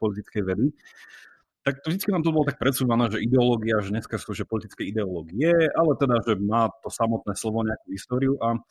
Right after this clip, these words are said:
si pamätám, že som, mám teda aj v poličke, e, je, čo má Oxford Handbooks, čo má rôzne teda, e, tituly a jeden je, že politické ideológie. A presne prvá kapitola je tam krásna, že mapuje takú,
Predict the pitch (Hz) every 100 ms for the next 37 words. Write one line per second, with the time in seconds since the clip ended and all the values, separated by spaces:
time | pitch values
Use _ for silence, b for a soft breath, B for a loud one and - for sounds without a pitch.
0 | b b - 123 214 226 196 175 151 135
1 | 156 143 123 90 - 92 107 95 123 127
2 | 117 107 - 135 131 - 107 101 98 98
3 | 98 95 - 104 104 104 - 98 110 104
4 | - _ 123 - 117 107 107 120 107 107
5 | - - 104 101 101 110 104 98 101 95
6 | 92 90 87 - 131 143 127 113 110 123
7 | 117 110 104 104 117 127 - - 101 101
8 | 127 143 139 143 135 B B B - 185
9 | - 160 240 185 - 165 165 151 139 127
10 | 110 127 135 135 113 107 123 - 131 120
11 | 120 - 110 104